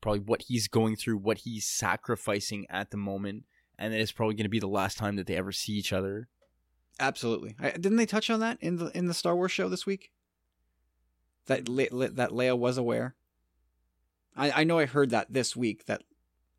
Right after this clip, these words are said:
Speaker 2: yes, Leia was aware that it was, it was not really Luke.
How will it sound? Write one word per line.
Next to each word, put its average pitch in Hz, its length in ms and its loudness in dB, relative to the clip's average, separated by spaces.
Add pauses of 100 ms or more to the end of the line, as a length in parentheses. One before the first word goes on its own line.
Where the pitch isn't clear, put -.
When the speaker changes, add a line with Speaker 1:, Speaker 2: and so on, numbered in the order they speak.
(120)
Speaker 2:
yes, 117 340 2
Leia 113 240 4
was 107 180 0
aware 113 260 0
that 107 120 -2
it 95 60 -4
was, - 380 -8
it 135 80 -6
was 113 160 -4
not 113 220 0
really 107 260 0
Luke. 107 280 -4